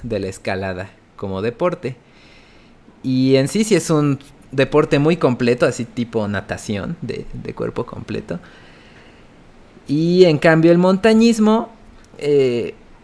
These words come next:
pues es más light, pero a la vez no. Montañismo es algo así como un super hike, ¿no? Como irte a la naturaleza, caminar, acampar y, y hacer cima en una montaña, ¿no? Como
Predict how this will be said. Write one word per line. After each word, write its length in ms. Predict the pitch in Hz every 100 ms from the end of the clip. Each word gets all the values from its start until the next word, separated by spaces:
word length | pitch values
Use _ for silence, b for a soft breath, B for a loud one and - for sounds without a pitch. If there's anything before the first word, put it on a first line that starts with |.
| - -
pues 240 | - 151 147 - - - - -
es 120 | 196
más 220 | 233 233 220
light, 380 | 202 226 233 - - -
pero 180 | 185 147
a 40 |
la 100 | 127
vez 180 | 135 151
no. 240 | 147 147 -
Montañismo 640 | 160 147 147 160 175 180 185
es 260 | 175 175 - _ _ _ _ _ _
algo 200 | 156 170
así 160 | 160 170
como 320 | 170 147 123
un 120 | 139
super 420 | - 156 - 110
hike, 580 | 104 151 131 - - -
¿no? 240 | 123 123 - - _ _
Como 460 | - 123 107 104 - - -
irte 280 | 131 131
a 40 | 135
la 100 | 110
naturaleza, 840 | 104 98 107 110 139 170 170 175
caminar, 540 | 170 113 107 117 143 147
acampar 600 | 131 104 101 135 151 156
y, 300 | 110 101 104 - _ _ _
y 120 | - 107
hacer 280 | 95 127
cima 480 | 123 139 131 101 95
en 100 | 101
una 180 | 113 120
montaña, 540 | 113 98 98 104 95 92
¿no? 120 | 123 -
Como 240 | - 127